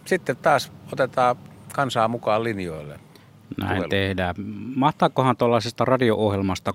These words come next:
Speaker 2: kuulusta, ö, palokärjen äänestä saada niin sanotusti radiopinnan? Ihmisethän keräilevät, varsinkin lintuharrastajat keräilevät noita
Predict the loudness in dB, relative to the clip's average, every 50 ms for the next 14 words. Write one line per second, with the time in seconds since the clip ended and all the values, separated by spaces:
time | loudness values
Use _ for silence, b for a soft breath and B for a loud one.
0 | -6 _ -6 -4 -4 -4 -4 -6 -8 -6 -2 0 2 2 0 -2 -4 -8 -10 -4
1 | 0 2 2 2 2 2 -2 -2 -2 -2 -2 -2 0 0 0 0 -2 -2 -6 -6
2 | -8 -6 -2 -2 -2 -2 -2 -2 -2 -2 -2 -2 -4 -4 -6 -8 -8 -8 -8 -8
3 | -6 -10 -6 -2 0 0 0 0 0 0 0 -2 -4 _ -2 0 2 2 2 2
4 | 0 -2 -4 -6 -10 B B B B B B B B -6 -6 -4 -4 -8 -8 -6
5 | -6 -4 -4 -2 -2 0 -2 -2 -2 -4 -6 -8 -4 -4 -4 -4 -4 -6 -6 -6
6 | -6 -4 -4 -4 -4 -6 -6 -6 -6 -6 -6 -6 -8 -6 -4 -4 -2 0 0 -2
7 | -2 -6 -4 -6 -6 -6 -6